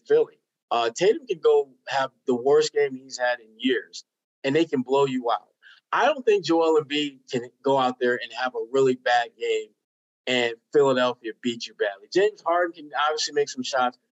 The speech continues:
but the Celtics have the defensive versatility to adapt to what Philly is doing if they get it going like that. Whereas Philly, if Tatum doesn't have it going, you gotta worry about Malcolm Brogdon.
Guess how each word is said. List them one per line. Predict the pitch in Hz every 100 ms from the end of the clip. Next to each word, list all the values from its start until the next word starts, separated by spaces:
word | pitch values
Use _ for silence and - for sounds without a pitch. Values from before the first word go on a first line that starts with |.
| _
but | 156 156
the |
Celtics | 147 196 185 - -
have | 160 160
the | 135
defensive | 127 170 175 160
versatility | 160 160 143 - - 370 294 - _ _ _ _ _ _ -
to | 185 165 139 _ _ _ _ 120 - -
adapt | 151 147 - 165 160 110 - - _ _
to | - 139
what | 131 113 - _ _ _ _ _ _
Philly | - 185 220 170
is | 135 -
doing | 123 117 120
if | 160 165
they | 175
get | 160 156
it | -
going | 160 220 123
like | 104 -
that. | 123 143
Whereas | 151 -
Philly, | 214 220 196 _ _ _ -
if | 185 -
Tatum | 226 254 226
doesn't | 220 208
have | 196
it | 175
going, | 202 208
you | 185
gotta | 208 214
worry | 196 185
about | 185 180
Malcolm | 185 185 175
Brogdon. | 196 196 156